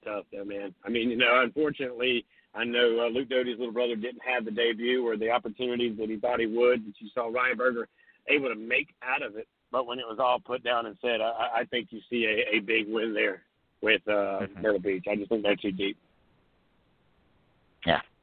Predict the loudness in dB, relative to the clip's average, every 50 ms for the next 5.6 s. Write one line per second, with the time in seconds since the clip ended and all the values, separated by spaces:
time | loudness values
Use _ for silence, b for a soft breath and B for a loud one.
0 | B B B B B B B B 2 2 4 4 4 4 2 4 4 4 4 4
1 | 2 -2 -2 0 2 2 2 2 0 -2 -2 -4 -6 -8 -6 -6 -8 -10 _ _
2 | -2 0 0 0 0 2 2 4 4 4 4 4 2 0 0 0 -2 -2 -2 -4
3 | -4 -4 -2 2 2 2 2 2 0 0 0 2 2 2 0 -2 -4 -6 -6 -6
4 | -8 -2 0 2 4 4 4 2 2 0 0 -2 -4 _ _ _ _ _ _ _
5 | _ _ _ _ _ -2 -2 -2 -2 -2 -6 -10